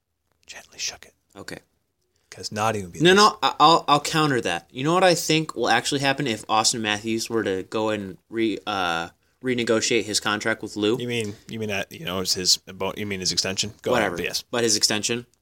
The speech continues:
Speaker 2: negotiate his extension, excuse me. You know what happened? Because every player's got an agent. Austin's gonna go in there with his.
Speaker 1: Everyone's got an Asian?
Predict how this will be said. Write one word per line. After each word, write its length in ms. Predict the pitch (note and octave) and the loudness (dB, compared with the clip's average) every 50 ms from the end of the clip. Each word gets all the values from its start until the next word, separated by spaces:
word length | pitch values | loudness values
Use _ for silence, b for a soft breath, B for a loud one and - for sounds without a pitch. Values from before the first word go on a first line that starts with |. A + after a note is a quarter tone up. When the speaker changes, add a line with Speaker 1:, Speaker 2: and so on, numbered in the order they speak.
| _ _ _ _ _ - | _ _ _ _ _ -14
Speaker 2:
negotiate 480 | B2 A#2+ B2 B2 A#2 - B2 G#2+ F#2+ | -4 0 2 2 2 2 2 0 0
his 140 | G2 F#2+ F#2 | -2 -6 -8
extension, 380 | F#2 F#2 - - F#2 E2+ - - | -6 -6 -6 -6 -6 -8 -10 -8
excuse 220 | - - G2+ E2 D#2+ | -8 -6 -8 -8 -10
me. 60 | - _ _ _ _ _ _ _ _ _ _ _ _ _ _ _ _ _ _ - - _ | -12 _ _ _ _ _ _ _ _ _ _ _ _ _ _ _ _ _ _ -20 -20 _
You 120 | - A#2 | -2 2
know 120 | C3 D3+ D#3+ | 4 6 6
what 100 | C#3 A#2 | 6 6
happened? 380 | B2 A#2+ A#2 - D3+ D#3+ E3 E3 - _ | 6 4 4 4 2 -2 -2 -6 -8 _
Because 320 | - B2+ - D3 C#3+ C#3 - _ - | -2 2 4 4 4 2 0 _ 2
every 220 | D3 F3 G3 G#3 | 2 4 4 2
player's 400 | - - F#3 E3+ E3+ D#3+ D#3 D3 | 2 4 4 6 6 6 4 2
got 380 | - - - A#2 A2 G#2+ G#2+ - _ _ _ - | 0 0 0 0 0 0 0 -4 _ _ _ -10
an 100 | C3 B2+ | -6 -4
agent. 420 | A2+ G#2+ G2 F2 F#2 F2+ F#2 G2+ - - - - - - - - - _ _ _ _ _ | -2 -2 -2 -2 -4 -4 -6 -10 -12 -18 -20 -20 -20 -20 -20 -20 -20 _ _ _ _ _
Austin's 420 | - C3 C#3 D3+ - - F#3 F3+ D#3+ | 4 6 6 8 8 6 6 4 4
gonna 160 | - E3+ D#3+ | 4 4 6
go 200 | C3+ C#3 C3+ C#3 | 6 8 8 8
in 80 | C#3 C3+ | 6 6
there 140 | C#3 C3+ C3 | 6 6 4
with 160 | B2 A2+ - | 4 4 4
his. 520 | - D#3 C3+ G2+ F#2 F#2 F#2+ - - - | 6 6 6 6 6 6 6 6 6 6
Speaker 1:
Everyone's 240 | - C3 D3+ D3+ C#3 B2+ | 6 6 6 6 6 6
got 160 | C3+ C3 G2 | 4 4 6
an 60 | G#2+ | 6
Asian? 380 | B2 D#3 F#3 F#3 G3+ A3 G3+ | 6 6 8 8 6 4 2